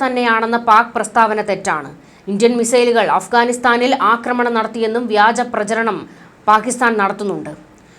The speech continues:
അഫ്ഗാനിൽ കഴിഞ്ഞ കുറച്ച് കാലമായി ആക്രമണം നടത്തിയത് ആരെന്ന് അവർക്ക് തന്നെ അറിയാമെന്നും സോഫിയ മറുപടി കൊടുത്തു.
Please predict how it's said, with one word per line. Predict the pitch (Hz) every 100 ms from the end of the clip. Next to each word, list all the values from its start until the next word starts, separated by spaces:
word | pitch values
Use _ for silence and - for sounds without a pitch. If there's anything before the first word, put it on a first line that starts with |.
| - 185
അഫ്ഗാനിൽ | 190 240 240 262
കഴിഞ്ഞ | 247 226 247 262
കുറച്ച് | 254 254 262
കാലമായി | 247 226 233 247 240 254
ആക്രമണം | 185 220 226 254 247
നടത്തിയത് | 240 220 220 233
ആരെന്ന് | 202 220 240 233 214
അവർക്ക് | 170 147 190 247 277 262
തന്നെ | 240 233
അറിയാമെന്നും | 214 220 220 220 214 262
സോഫിയ | 262 214 208 208 160 127 170
മറുപടി | 196 190 185
കൊടുത്തു. | 165 160 160